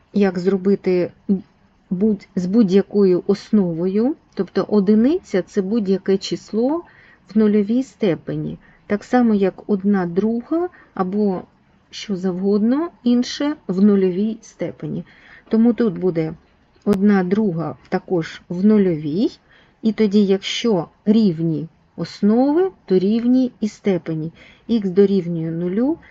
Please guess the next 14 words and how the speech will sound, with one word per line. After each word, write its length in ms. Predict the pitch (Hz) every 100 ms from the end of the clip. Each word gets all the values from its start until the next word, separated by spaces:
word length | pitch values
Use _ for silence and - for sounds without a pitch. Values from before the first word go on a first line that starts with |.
| _ _
тільки 440 | 254 311 320 294 -
один 380 | 190 185 208 196
розв'язок 640 | 185 202 208 214 214 - _ _ _
має 440 | 185 185 196 208 190 _ _
<clears throat> 100 | 240 233 - -
рівняння. 800 | 190 202 196 180 160 165 180 190 - _ _ _ _ _ _ _ _ _ - - - -
Тепер 300 | - - 269
переходимо 640 | 294 254 208 247 226 233 220
до 160 | 202
нерівності. 760 | 208 196 180 165 170 208 - 254
Знову 440 | 220 233 240 170 -
ідея 400 | - 185 214 185
та 180 | 156 165
сама. 640 | - - 220 185 170 190